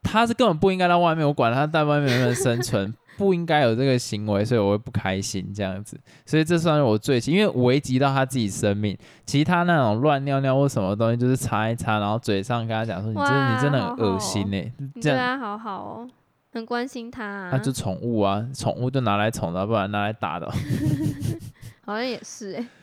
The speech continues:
Speaker 1: 什么颜色的猫你最喜欢？
Speaker 2: 什么颜色的猫？啊，我觉得我只要是猫，我都很爱欸。
Speaker 1: 我一定要你选一个的话，
Speaker 2: 怎么办啊？
Speaker 1: 如果现在有黄色、白色、黑色。
Speaker 2: 我会喜欢，啊，好难选，我觉得都好可爱，我都想要。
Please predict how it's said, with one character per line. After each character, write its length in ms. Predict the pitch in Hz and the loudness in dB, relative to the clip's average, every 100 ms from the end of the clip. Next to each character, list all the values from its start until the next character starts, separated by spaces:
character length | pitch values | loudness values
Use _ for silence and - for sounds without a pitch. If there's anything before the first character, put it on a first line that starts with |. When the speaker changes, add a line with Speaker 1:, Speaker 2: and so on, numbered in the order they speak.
| _ - | _ -16
Speaker 1:
什 220 | - 139 | -2 0
么 120 | 131 | 2
颜 240 | 131 127 156 | 4 4 2
色 180 | 208 175 | 4 4
的 120 | 117 | 4
猫 240 | 120 120 | 2 2
你 100 | 104 | 0
最 180 | 98 113 | 0 0
喜 240 | 107 98 | 0 -6
欢？ 380 | 110 104 101 131 - _ _ _ | -6 -4 -6 -8 -14 _ _ _
Speaker 2:
什 200 | - - | -12 -6
么 120 | 247 254 | -4 -2
颜 180 | 262 | -4
色 240 | 294 392 339 | -4 -4 -6
的 60 | |
猫？ 480 | 254 254 226 233 269 - _ _ _ _ | -6 -6 -6 -6 -12 -16 _ _ _ _
啊， 220 | - 320 370 | -4 -2 -2
我 80 | 269 | -2
觉 200 | 254 262 | 0 2
得 140 | 254 | 2
我 80 | 269 | 2
只 100 | 269 | 2
要 140 | 226 | 0
是 100 | 277 | 0
猫， 260 | 262 247 202 | -2 0 0
我 40 | |
都 140 | 185 220 | -2 -4
很 120 | 208 | -6
爱 200 | - 180 175 | -8 -8 -8
欸。 220 | - 240 _ _ - | -12 -18 _ _ -2
Speaker 1:
我 160 | 117 127 | 2 4
一 60 | |
定 80 | 175 | 4
要 140 | 208 | 4
你 80 | 156 | 2
选 200 | 170 104 | 2 0
一 120 | 101 | 0
个 100 | 117 | 0
的 100 | 104 95 | 0 0
话， 20 | |
Speaker 2:
怎 60 | 113 | 0
么 60 | |
办 80 | 92 90 | -2 -4
啊？ 180 | 123 135 | -8 -2
Speaker 1:
如 160 | 143 175 | 0 2
果 140 | 143 | 2
现 160 | 131 151 | 2 2
在 100 | 151 | 2
有 240 | 127 104 | 2 2
黄 400 | - 117 110 127 | 2 0 0 -2
色、 460 | 131 170 147 113 101 | 0 2 4 4 2
白 380 | - 101 104 | 0 0 0
色、 360 | 113 147 120 101 101 | -2 0 2 0 0
黑 300 | 120 113 117 | 0 0 -2
色。 380 | - 120 95 - - _ _ _ - | -2 -2 -2 -8 -20 _ _ _ -6
Speaker 2:
我 220 | 233 233 | -2 0
会 180 | 302 311 | 0 -2
喜 400 | - 226 190 190 | -6 -10 -8 -10
欢， 800 | - 226 202 202 208 214 226 254 | -12 -8 -6 -6 -10 -12 -14 -6
啊， 580 | 254 311 330 294 226 226 | -4 -4 -4 -6 -6 -8
好 100 | 220 | -8
难 240 | 208 220 | -8 -8
选， 260 | 277 294 226 | -8 -6 -4
我 80 | 240 | -4
觉 120 | 285 | -4
得 100 | 294 | -2
都 140 | 320 | -2
好 180 | 294 226 | 0 -4
可 240 | 240 262 | -4 -4
爱， 340 | - 240 208 190 | -4 -4 -2 -4
我 120 | 202 | -4
都 180 | 233 247 | -4 -4
想 260 | 247 185 | -6 -10
要。 400 | 180 185 180 - | -8 -8 -8 -12